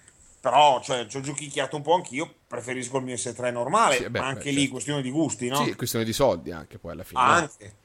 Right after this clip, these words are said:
Speaker 1: anche,
Speaker 2: Eh,
Speaker 1: certo.
Speaker 2: questione di prezzo più che di soldi,
Speaker 1: Eh beh,
Speaker 2: sì,
Speaker 1: sì.
Speaker 2: sì. Allora, fra la-, vabbè, eh, e, e un'altra cosa, no, perché collegare a questa. Oltre che, che l'iPhone economico, preved-, cioè prevedi,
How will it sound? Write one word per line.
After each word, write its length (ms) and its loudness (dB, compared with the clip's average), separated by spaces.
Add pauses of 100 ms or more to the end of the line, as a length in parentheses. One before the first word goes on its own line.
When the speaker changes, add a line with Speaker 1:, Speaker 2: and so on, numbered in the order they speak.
(120)
Speaker 1:
anche, 440 -6
Speaker 2:
Eh, 0 -
Speaker 1:
certo. 240 -6
Speaker 2:
questione 280 -6
di 80 -4
prezzo 420 4
più 120 -6
che 140 -8
di 100 -12
soldi, 420 -12
Speaker 1:
Eh 40 -2
beh, 100 2
Speaker 2:
sì, 60 -6
Speaker 1:
sì. 220 -4
Speaker 2:
sì. 80 -20 (760)
Allora, 180 0
fra 120 2
la-, 180 -2
vabbè, 240 2
eh, 560 -10
e, 260 -2
e 40 0
un'altra 380 0
cosa, 420 -2
no, 180 -2
perché 220 -8
collegare 400 -6
a 60 -10
questa. 420 -14 (960)
Oltre 440 -2
che, 260 -4
che 160 -4
l'iPhone 400 -2
economico, 640 -8 (280)
preved-, 520 0
cioè 140 -10
prevedi, 420 -10